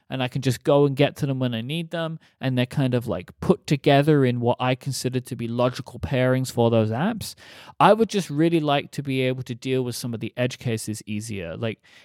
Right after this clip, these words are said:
I usually have Notes just on its own because I use Notes like that, but sometimes I would like to quickly bring Notes and Safari together. I would like it to be easier to do that, to have quickly just bring it in and quickly break it out into its own stage again.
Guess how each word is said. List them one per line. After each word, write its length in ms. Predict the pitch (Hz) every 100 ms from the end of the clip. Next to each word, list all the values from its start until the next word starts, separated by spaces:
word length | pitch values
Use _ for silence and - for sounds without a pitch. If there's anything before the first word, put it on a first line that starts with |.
| _
I 120 | 139
usually 420 | 131 135 147 147 143
have 260 | 143 139
Notes 480 | 139 135 147 - -
just 220 | - -
on 140 | 127 127
its 180 | - -
own 400 | 110 127 175 190
because 240 | 143 117
I 60 | 110
use 320 | 113 110 123
Notes 300 | 123 139 -
like 180 | 143 -
that, 180 | 180
but 100 | 170
sometimes 680 | 160 220 233 214 180 180 180 - - -
I 60 |
would 120 | 143
like 220 | 156 151 -
to 80 |
quickly 420 | 147 - 247 - 202
bring 320 | 175 160 147
Notes 460 | 147 143 151 - - _
and 100 | 143
Safari 540 | - 147 147 147 165 175
together. 540 | 180 190 190 202 214 - _ - _ _ _
I 140 | 170
would 160 | 190 180
like 240 | 175 151
it 100 | 165 -
to 100 | 151
be 240 | 143 131 -
easier 640 | 131 131 123 110 104 107 - -
to 100 | 127
do 320 | 110 135 120
that, 300 | 104 85 -
to 80 | 127
have 280 | 120 - -
quickly 360 | 190 - - 147
just 300 | 135 123 -
bring 220 | 139 135
it 80 | -
in 240 | 180 180
and 140 | - 131
quickly 320 | - - 131
break 280 | 127 123 123
it 100 | -
out 240 | 117 113
into 260 | 113 113 107
its 160 | 92
own 340 | 76 107 113 113
stage 440 | - - 107 104
again. 340 | 101 90 87